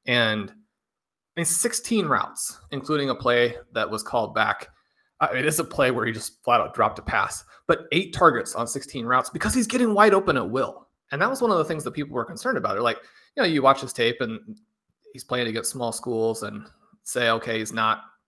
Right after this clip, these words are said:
not this amazing run after the catch guy. He's not transcendent in terms of getting open." Maybe that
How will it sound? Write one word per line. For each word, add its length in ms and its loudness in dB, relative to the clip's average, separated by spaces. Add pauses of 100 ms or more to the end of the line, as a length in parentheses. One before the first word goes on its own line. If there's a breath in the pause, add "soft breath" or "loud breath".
(580)
not 240 2
this 160 -2
amazing 480 -4
run 180 -2
after 180 0
the 80 -2
catch 300 -8
guy. 360 4
He's 220 -10
not 200 -2
transcendent 600 -8
in 80 -10
terms 220 -6
of 80 -10
getting 240 -2
open." 320 -2
Maybe 220 -2
that 180 -4